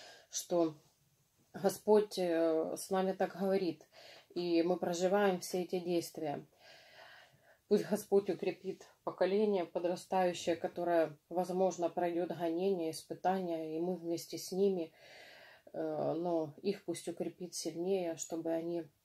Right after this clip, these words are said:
это все прошли. И вот что еще хочется добавить, друзья, что мы настолько должны быть чистыми, и я засвидетельствую, что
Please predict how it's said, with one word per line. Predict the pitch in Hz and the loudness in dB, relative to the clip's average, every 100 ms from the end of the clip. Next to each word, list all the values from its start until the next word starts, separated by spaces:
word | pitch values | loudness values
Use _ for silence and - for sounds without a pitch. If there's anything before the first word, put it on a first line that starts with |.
| _ | _
это | - 180 180 | -6 -4 -6
все | - 180 | -6 -6
прошли. | 185 180 - 185 156 147 _ | -4 -4 -2 -2 -2 -4 _
И | - | -4
вот | 185 202 | -2 0
что | - 196 | 0 -2
еще | 196 | -2
хочется | 190 202 202 - 202 | -2 -2 -4 -4 -4
добавить, | 196 190 208 202 170 | -2 2 4 4 2
друзья, | 156 180 170 180 175 | -4 -4 -2 0 2
что | 165 - 165 160 151 - - - - - - - | 0 -6 -4 -2 -2 -6 -20 -20 -20 -20 -18 0
мы | 196 | 4
настолько | 208 202 - 220 208 190 | 6 4 2 2 4 2
должны | 170 175 185 | 0 0 0
быть | 185 170 | -2 -4
чистыми, | - - 190 - 170 156 147 143 - - | -6 -6 -6 -4 -4 -2 -2 -4 -12 -8
и | 170 170 165 156 156 | -2 2 2 0 -6
я | - 180 | -2 -2
засвидетельствую, | 175 - 165 185 180 165 160 - - 156 160 | -2 -6 0 0 0 -4 -2 -2 -2 -2 -2
что | 156 - 175 156 | -2 0 0 0